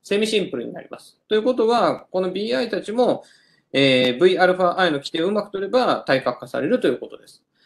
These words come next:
ですので、そ、そちらに新しくまた取ってあげれば、この、こちらも対角化されるというわけですね。で、こちらはまあ変わります。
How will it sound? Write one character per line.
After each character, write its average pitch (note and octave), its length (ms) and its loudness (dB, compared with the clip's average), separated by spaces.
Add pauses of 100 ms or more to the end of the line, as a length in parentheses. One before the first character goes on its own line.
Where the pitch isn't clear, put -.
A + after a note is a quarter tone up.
(120)
で G3+ 80 0
す G3 120 -4
の E3+ 140 0
で、 G3+ 400 2
そ、 E3 300 -2
そ E3+ 160 -2
ち E3+ 100 -4
ら E3+ 100 2
に F#3 220 -2
新 D3+ 280 2
し - 100 -10
く C3 80 -6
ま B2 100 0
た A#2+ 160 -2
取 - 280 -6
っ - 40 -20
て - 80 -4
あ A#2+ 60 0
げ B2 120 -4
れ C3 80 -2
ば、 E3 440 0
こ D3 100 -4
の、 C3 140 0
こ - 200 -4
ち E3+ 100 -6
ら F#3 100 2
も A3 140 -2
対 C3 200 0
角 - 160 -6
化 - 140 -16
さ - 100 -14
れ - 60 -14
る - 120 -20
と - 640 -20
い - 40 -4
う - 20 -2
わ - 80 -2
け - 100 -16
で - 60 -20
す - 140 -16
ね。 F3+ 160 -14 (200)
で、 G#3+ 80 -4
こ G#3+ 140 4
ち G#3 80 0
ら F#3 100 8
は D#3+ 60 8
ま B2+ 120 0
あ G#2+ 100 -6
変 A#2 100 2
わ G2+ 100 -4
り - 60 -16
ま - 80 -20
す。 - 180 -20